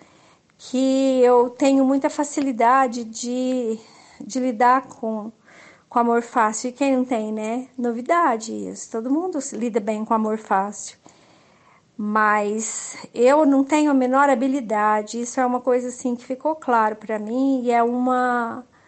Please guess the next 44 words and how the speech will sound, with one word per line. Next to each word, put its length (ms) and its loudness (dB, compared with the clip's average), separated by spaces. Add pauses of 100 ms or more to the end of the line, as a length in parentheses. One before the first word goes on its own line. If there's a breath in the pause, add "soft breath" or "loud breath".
(400 soft breath)
um 100 0
lugar 380 4
onde 140 2
eu 40 4
tenho 220 0
que 60 -12
trabalhar. 840 0 (160)
O 80 -6
meu, 400 6
a 120 2
minha 200 0
capacidade 760 0
de 100 -10
suportar 720 0
a 20 0
dor, 480 -2 (560 soft breath)
de 480 -6
suportar 1080 0
conviver 520 -2
com 160 -6
uma 120 2
pessoa 520 -2
que 120 -10
é 40 4
amor 240 2
impossível. 720 -4
Eu 60 -2
falei 220 0
amor 240 0
difícil, 400 -12
mas 100 -4
é 60 2
amor 220 0
impossível. 640 -8 (840 soft breath)
É, 220 -2
porque, 240 -2
na 80 2
verdade, 460 4
a 60 4
prática 440 0
é 20 -4
do 120 0
amor 260 2
difícil. 640 -10